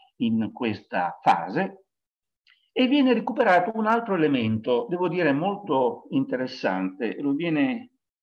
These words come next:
lo, lo, lo tira fuori Concetto Pettinato, quello che poi sarà direttore della Stampa in Repubblica Sociale, e, ed è un concetto che proprio la guerra civile spagnola, ehm,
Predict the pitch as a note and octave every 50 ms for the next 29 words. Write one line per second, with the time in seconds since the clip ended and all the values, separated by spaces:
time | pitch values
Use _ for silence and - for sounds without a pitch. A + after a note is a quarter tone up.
0 | _ _ _ - A#2+ C#3 B2 - D#3 D3 C3+ C3 - - C3+ C3 C3 F3+ F3 D#3
1 | C#3+ - - F#3 F#3 D#3+ C#3 - - B2 A#2 A#2 E3 D#3 - - A#2+ - B2+ A2+
2 | - - B2 A2 G2 F2+ F2 F2+ - A2+ G#2 A#2 A2+ A2 G2+ G#2 G2+ C3+ A#2 -
3 | - B2 A2+ A2+ A2 A2+ A2+ G#2+ G#2+ G2+ - - C3+ A#2 A2+ G2+ G2+ F#2 F#2 F#2+
4 | - - C3+ B2+ B2+ - - G#2+ G#2 G2 G2 - _ - - A2 G#2+ - G2 -
5 | - F#2+ _ - F2+ E2+ E2+ F2+ _ _ _ _ _ _ _ _ _ _ _ _
6 | _ _ _ - - - - - F#3+ G3 G#3+ B3+ B3 A#3 G#3+ G#3+ - G3 F#3+ F#3+
7 | - G#3+ G#3+ - - - F3 D#3+ D3 C3+ A2+ - - - - G3 D#3+ - - A#3
8 | - - - A3 F3+ D#3 - - - C3+ F#3 G3+ F3+ E3 C#3 - - F#3 E3 D#3
9 | B2+ A#2 A#2 - - E3 D#3+ D#3+ B2+ G#2 F2+ F2+ F2+ G#2 A#2+ C#3 D3 - - -
10 | - - - A2+ G#2+ G#2+ G#2+ G#2 G#2 G2+ F#2+ G2 G#2+ - - - -